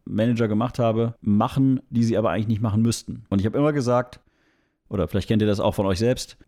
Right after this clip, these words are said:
hätte ich das mal vorher gewusst, hätte ich's anders gemacht.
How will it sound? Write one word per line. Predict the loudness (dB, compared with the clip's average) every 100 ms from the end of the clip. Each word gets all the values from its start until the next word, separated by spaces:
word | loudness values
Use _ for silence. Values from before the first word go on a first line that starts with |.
| -4
hätte | -2
ich |
das | -2 -2
mal | -2
vorher | 2 2 4
gewusst, | 2 0 -2 -12 -8
hätte | -2 0
ich's | -2 -6 -8
anders | -2 2 2 0
gemacht. | -4 -4 -6 -14